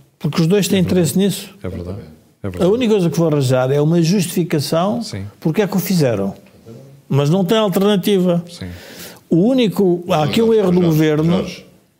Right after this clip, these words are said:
Speaker 3: desde que a justificação seja aquela que tem dado, que é em favor, em prol e
Speaker 1: Sim,
Speaker 3: para
Speaker 1: mas
Speaker 3: melhorar
Speaker 1: isso
Speaker 3: o povo
Speaker 1: sempre.
Speaker 3: português, mas desde que seja esta justificação, cada um deles tem dificuldades em sair dessa justificação,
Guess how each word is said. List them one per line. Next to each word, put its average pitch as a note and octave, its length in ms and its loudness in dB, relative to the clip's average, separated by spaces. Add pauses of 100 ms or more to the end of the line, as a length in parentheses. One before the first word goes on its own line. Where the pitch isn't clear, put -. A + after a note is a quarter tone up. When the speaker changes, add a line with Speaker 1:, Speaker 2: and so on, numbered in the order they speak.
(120)
Speaker 3:
desde F#2+ 320 -4
que - 160 -6
a - 20 -6
justificação F2 760 -6
seja E2 260 -8
aquela F2 320 -6
que F2+ 60 -10
tem F2+ 200 -6
dado, D#2 300 -4 (480)
que F2 80 -12
é F2 60 -8
em F2 80 -8
favor, D#2+ 520 -8
em D#2+ 140 -8
prol E2+ 400 -4
e D#2+ 40 -4
Speaker 1:
Sim, D#2 120 -6
Speaker 3:
para E2+ 80 -2
Speaker 1:
mas E2+ 140 0
Speaker 3:
melhorar F2+ 260 0
Speaker 1:
isso F3 80 2
Speaker 3:
o D#3 60 -2
povo F#3+ 140 0
Speaker 1:
sempre. D3+ 180 -2
Speaker 3:
português, A2 460 -2 (280)
mas G2 200 0
desde C3 280 0
que - 80 -8
seja A2+ 300 0
esta A2+ 180 -2
justificação, F#2 720 -2 (340)
cada C3 240 0
um A#2+ 120 2
deles A#2+ 280 0
tem B2+ 140 -2
dificuldades A#2+ 640 -2
em B2 100 0
sair A#2+ 300 0
dessa B2 300 -2
justificação, B2 640 -6